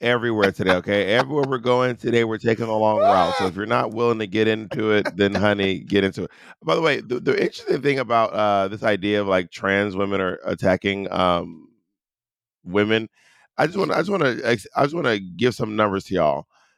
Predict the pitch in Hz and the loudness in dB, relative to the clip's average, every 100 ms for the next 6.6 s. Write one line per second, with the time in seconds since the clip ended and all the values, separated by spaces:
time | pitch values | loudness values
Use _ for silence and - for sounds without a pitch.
0 | _ _ - 143 131 - 113 139 196 - | _ _ -2 -2 -2 -8 -4 0 0 0
1 | 190 160 123 135 - - 123 120 113 110 | -4 -4 0 -2 -2 -2 0 2 0 -2
2 | 104 107 101 104 107 107 101 104 104 95 | -2 -2 -2 -6 -6 -6 -2 -2 0 -2
3 | 95 95 92 90 87 95 95 107 110 104 | 0 2 2 0 -2 -8 0 2 2 0
4 | 107 - - 110 104 101 98 - 98 95 | -4 -6 -6 -2 -2 -4 -10 -2 -2 0
5 | 98 101 98 98 95 95 95 92 87 87 | 0 2 0 -4 -8 -6 -6 -4 0 0
6 | 85 95 101 104 107 | 2 0 0 -2 -6